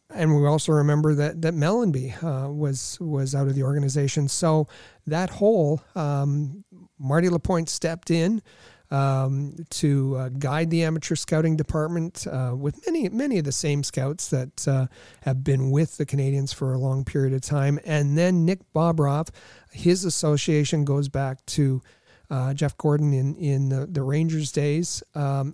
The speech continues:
and so we had kind of a two-headed monster guiding, uh, Bobrov and, and Lapointe guiding the, the amateur, uh, scouting department. Um, and, uh, you wonder how long that can survive.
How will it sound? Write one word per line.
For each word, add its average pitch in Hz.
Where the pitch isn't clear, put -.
and 156
so 175
we 156
had 160
kind 185
of 147
a 135
two-headed 175
monster 160
guiding, 156
uh, 131
Bobrov 147
and, 135
and 139
Lapointe 135
guiding 156
the, 147
the 147
amateur, 151
uh, 131
scouting 156
department. 139
Um, 139
and, 160
uh, 156
you 156
wonder 175
how 180
long 160
that 147
can 160
survive. 147